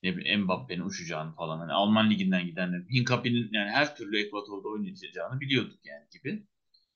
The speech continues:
Ben Reyna'yı da öyle net oynayacak,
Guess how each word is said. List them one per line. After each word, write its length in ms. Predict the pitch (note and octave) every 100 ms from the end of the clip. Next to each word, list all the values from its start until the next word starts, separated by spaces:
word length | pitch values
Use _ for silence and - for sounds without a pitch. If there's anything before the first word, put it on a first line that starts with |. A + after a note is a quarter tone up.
| _ _ _ _ -
Ben 160 | A#2+ C#3+
Reyna'yı 340 | E3 D#3 C3
da 40 | F3
öyle 460 | E3 A#2+ E2+ - _ _
net 280 | G#2 C#3+ C#3+
oynayacak, 640 | C3 A2+ A2+ D#3 - -